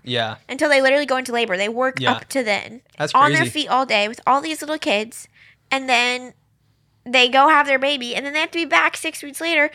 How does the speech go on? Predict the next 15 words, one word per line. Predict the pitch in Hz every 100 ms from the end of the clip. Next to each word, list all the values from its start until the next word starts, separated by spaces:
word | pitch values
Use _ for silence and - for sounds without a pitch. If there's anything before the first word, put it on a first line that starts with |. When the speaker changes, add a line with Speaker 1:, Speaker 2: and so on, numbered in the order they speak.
| -
Speaker 1:
Mm-hmm. | - 127
Speaker 2:
But | 349
keep | 427 466
in | 370
mind, | 359 427
in | 262 269
that | 392 -
six | 359 -
weeks, | 294 -
they | -
had | 415 440
to | 403
make | 311 -
sub | - 269 415
plans | - 233 247 311 370 -